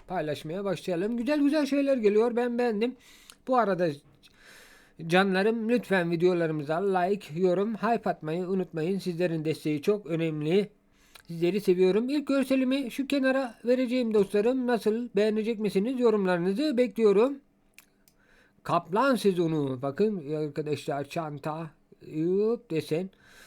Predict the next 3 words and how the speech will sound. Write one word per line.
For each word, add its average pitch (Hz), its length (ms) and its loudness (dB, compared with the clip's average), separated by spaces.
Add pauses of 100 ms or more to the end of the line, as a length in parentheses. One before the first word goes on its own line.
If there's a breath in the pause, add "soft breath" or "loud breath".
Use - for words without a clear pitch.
(1300 loud breath)
saçlar, 160 640 -4
toka, 165 540 -4 (400)
Elif, 190 300 2